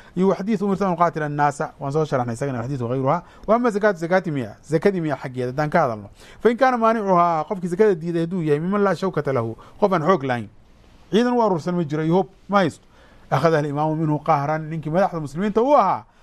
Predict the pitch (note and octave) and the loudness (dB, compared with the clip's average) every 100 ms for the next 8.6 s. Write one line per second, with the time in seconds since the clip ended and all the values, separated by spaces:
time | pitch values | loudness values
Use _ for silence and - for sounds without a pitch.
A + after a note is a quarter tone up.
0 | _ - - F#3+ C#3+ E3+ E3 - D#3 D#3 | _ 2 2 2 -8 -8 -8 -2 0 0
1 | D3 E3+ E3+ - - E3+ F3 F#3 E3+ D3+ | -2 -2 -2 -6 -2 0 2 2 2 2
2 | E3 E3 C#3+ D3 C#3+ B2 A2 - F3+ - | 0 0 -2 2 2 0 -8 -6 0 0
3 | D3+ C#3 E3+ D3+ D#3 E3+ D3+ A2 - - | 0 -6 -6 -4 -2 -2 -2 -4 -10 -8
4 | D#3+ E3+ F#3 D3 D3 F#3 D#3+ A2 - - | -2 0 2 0 0 0 0 -2 -10 -2
5 | D3 C3+ D#3 E3+ C3+ - F3 D#3 D3 B2 | 0 2 0 2 0 -2 -4 -2 0 2
6 | A2+ G#2 - - E3+ G#3 G#3 F#3 F3+ F3+ | 0 -2 -16 -4 0 2 2 0 -6 -6
7 | D#3 D#3+ C#3+ E3 D3 D#3 D3 - G#3 F#3+ | -6 -6 -6 -6 -6 -6 -6 -2 -2 -2
8 | G3+ D#3 A3+ A3+ D3 | -8 -4 0 0 -2